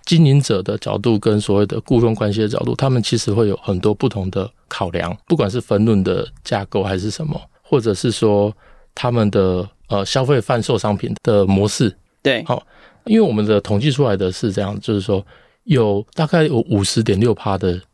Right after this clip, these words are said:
Speaker 1: 设计师是因为分论不平均或者不清楚而选择离开了原来的店，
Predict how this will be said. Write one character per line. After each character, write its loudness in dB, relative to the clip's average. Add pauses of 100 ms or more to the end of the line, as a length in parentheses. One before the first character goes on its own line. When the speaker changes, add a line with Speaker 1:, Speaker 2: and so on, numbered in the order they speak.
Speaker 1:
设 0
计 -4
师 -2 (220)
是 0
因 4
为 2
分 0
论 4 (100)
不 2
平 0
均 0 (100)
或 2
者 2
不 0
清 0
楚 -6 (340)
而 0
选 0
择 0
离 0
开 0
了 2
原 0
来 -2
的 -2
店， 0